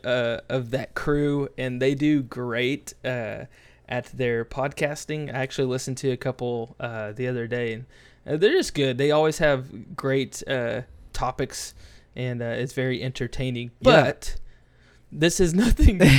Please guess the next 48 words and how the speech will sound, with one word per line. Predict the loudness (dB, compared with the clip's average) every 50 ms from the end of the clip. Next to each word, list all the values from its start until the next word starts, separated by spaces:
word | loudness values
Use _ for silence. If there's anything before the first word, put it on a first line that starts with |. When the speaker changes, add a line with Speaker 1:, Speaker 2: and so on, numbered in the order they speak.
| 10 8 8
Speaker 1:
do | 8 8 6 6 8
Speaker 2:
<laughs> | 8 8 8 8 6 6 6 6 6 6 6 6 6 6 4 2 0 -2 -2 -2 0
Speaker 1:
with, | 4 4
with | 6 6 6 6 4 4 4
Darren's | 6 8 8 8 6 4 2 0 0
segment. | 2 2 2 2 2 0 -2 -2 -2 -4 -4 -6 -4 2
Speaker 2:
I'm | 4 4 4
just | 4 4 2
curious | 4 6 8 8 6 6
Speaker 1:
Uh, | 2
Speaker 2:
what | 0
they're | 2 2
gonna | 2 2 0
tell | 0 0 0 0 2 2
me, | 2 2
'cause | 2 4
they, | 4 4 6
they | 6 4 4
do | 4 2 2
listen | 2 2 0 0 -2 -2
to | -2 -2
the | 0
podcast, | 0 0 -2 -2 -2 -4 -4 -2
so | 0 0
I'm | 0 0 0
really | 0 0 -2 -2
curious | -2 -2 -2 -2 -2 -2
what | -6 -8
they're | -8 -6
gonna | -6 -6
<laughs> | -4
say. | -2 -2 -2 0 2 2 2 4 4 0 2 4 6 6 6 4 2 _ _ _ -4 0
Speaker 1:
<laughs> | 0 2 4 6 8 10 10 10 10 8 8 4 0 -8 -20 -16 -4 0
Speaker 2:
All | 2 2
right, | 2 4 4
go | 6 6 8
Speaker 1:
I | 8
Speaker 2:
into | 8 8
Speaker 1:
guess | 6 6
Speaker 2:
it, | 6
Speaker 1:
we'll | 6 4
Speaker 2:
Blake. | 4 4
Speaker 1:
find | 4 2 2 2 2
out. | 2 2 2 0 -2 -4 -8 -18 -20 -20 -20 -18 -18 -18 -18 -20 -12 -4 0
Um, | 2 4 4 4 2 0 -4 -6 -10 -14 -10 -2
no, | 4 6 8 8 8
so | 8 8 8 8 8 6 2 0 -6 -14 _ _
today, | -2 0 4 4 6 6 6 6 4 4 4 2 0 -2